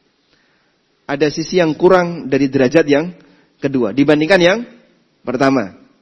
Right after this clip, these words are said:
Paham ya? Baik. Itulah contoh bagaimana orang beribadah kepada Allah dengan dua tingkatan muraqabah.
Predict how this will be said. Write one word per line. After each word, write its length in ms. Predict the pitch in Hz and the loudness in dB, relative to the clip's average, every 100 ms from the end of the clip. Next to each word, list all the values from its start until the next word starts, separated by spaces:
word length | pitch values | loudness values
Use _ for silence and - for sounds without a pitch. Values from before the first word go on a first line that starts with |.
| _ | _
Paham 240 | - 160 151 | 2 2 2
ya? 160 | 185 - - _ _ _ - | 0 -6 -20 _ _ _ -12
Baik. 260 | 110 87 _ _ _ _ _ - | -12 -12 _ _ _ _ _ -12
Itulah 400 | 147 180 170 147 | -6 -6 -6 -6
contoh 640 | 170 160 160 180 175 170 - | -6 -6 -6 -6 -6 -10 -12
bagaimana 720 | 131 139 147 151 160 160 113 | -6 -4 -4 -4 -6 -6 -6
orang 240 | 151 151 | -6 -6
beribadah 400 | 139 135 143 147 | -6 -4 -4 -6
kepada 320 | 139 131 127 131 | -6 -6 -6 -6
Allah 400 | 160 180 180 - _ | -6 -6 -8 -12 _
dengan 400 | - 131 143 135 | -10 -6 -6 -6
dua 320 | 123 151 160 | -2 0 0
tingkatan 480 | 165 151 160 156 151 | -4 -8 -8 -6 -8
muraqabah. 800 | 143 135 160 156 160 143 127 101 | -4 -2 0 0 0 0 -2 -4